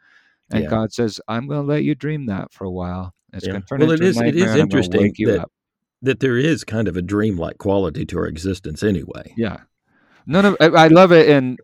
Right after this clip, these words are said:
Speaker 1: in the movie, <laughs> uh, oh, Inception. He, when,
Speaker 2: Yeah.
Speaker 1: when he enters into the dream, he says, and he says to what's her name, he says, "Well, when you have a dream,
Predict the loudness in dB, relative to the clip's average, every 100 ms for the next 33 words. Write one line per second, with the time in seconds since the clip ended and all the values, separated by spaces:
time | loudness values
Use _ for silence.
0 | -4 -2 -2 0 0 2 2 2 0 -2
1 | -8 -14 -20 -20 -20 _ -4 0 2 0
2 | -2 0 0 -2 -6 -8 -8 -6 -6 -6
3 | -8 -4 -2 0 0 0 0 2 4 2
4 | 2 2 2 0 0 0 0 0 -2 -2
5 | -2 -8 _ _ _ -4 0 0 0 -2
6 | -2 -4 -6 -4 -6 -6 -4 -6 -4 -6
7 | -6 -6 -6 -4 -4 -4 -6 -4 -4 -6
8 | -10 _ _ -20 -10 -6 -4 -2 -2 -2
9 | -2 -2 -2 -2 -8